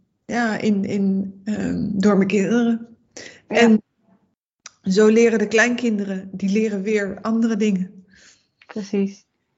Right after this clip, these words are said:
Speaker 2: Ja, wat ik zo mooi vind aan kinderen, ze zijn zo, eh, vergevend, zo, eh, loyaal. <laughs>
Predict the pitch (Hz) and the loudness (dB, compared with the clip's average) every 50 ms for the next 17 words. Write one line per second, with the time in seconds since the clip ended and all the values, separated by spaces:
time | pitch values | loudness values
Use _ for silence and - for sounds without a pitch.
0 | _ _ - 220 214 202 214 214 226 214 - - 220 214 226 233 226 233 220 202 | _ _ -4 -2 -2 -2 -2 -4 -4 -4 -2 0 0 2 2 2 0 -2 -4 -4
1 | 202 - 226 220 220 220 208 196 202 - 202 196 214 208 202 196 196 - 196 202 | -4 -2 0 0 0 0 -2 -4 -6 -8 -8 -6 -4 -2 -2 -2 -2 0 0 0
2 | 214 220 214 196 180 185 196 196 _ _ _ _ _ _ _ _ _ _ _ _ | 0 0 0 -2 -2 -4 -8 -12 _ _ _ _ _ _ _ _ _ _ _ _
3 | _ - 190 190 190 190 185 180 180 175 175 175 175 175 175 - - - - - | _ -6 -4 -4 -4 -4 -4 -4 -4 -6 -6 -8 -8 -10 -12 -12 -12 -10 -10 -8
4 | - - 202 208 214 214 208 - 185 180 180 170 - - - - 185 190 196 190 | -4 -2 -2 0 0 -2 -4 -6 -6 -6 -6 -6 -10 -12 -8 -6 -4 -2 -2 -2
5 | 185 180 180 175 170 170 175 175 180 175 - _ _ 262 - - _ 175 175 175 | -2 -4 -4 -6 -8 -8 -10 -10 -12 -14 -18 _ _ -20 -20 -18 _ -12 -10 -8
6 | 170 170 165 165 170 170 175 170 165 165 185 202 185 147 139 147 180 196 _ _ | -8 -8 -8 -8 -6 -6 -4 -4 -4 -2 -2 -2 -4 -4 -6 -8 -12 -16 _ _
7 | _ _ - - - - - | _ _ -20 -18 -18 -18 -18